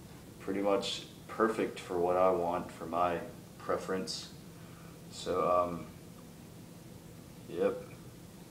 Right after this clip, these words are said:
Kept it really tight up top,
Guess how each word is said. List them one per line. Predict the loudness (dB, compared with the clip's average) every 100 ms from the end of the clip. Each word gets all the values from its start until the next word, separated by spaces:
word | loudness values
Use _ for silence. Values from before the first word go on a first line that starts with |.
| -16 -16 -16 -16 -16 -16 -16 -16 -16 -16 -16 -16 -14 -16 -14 -14 -14 -16 -16 -14 -14 -16 -16 -16 -16 -4
Kept | 0 2
it | 4
really | 4 2
tight | 4 6 8
up | 6 2
top, | 4 4 4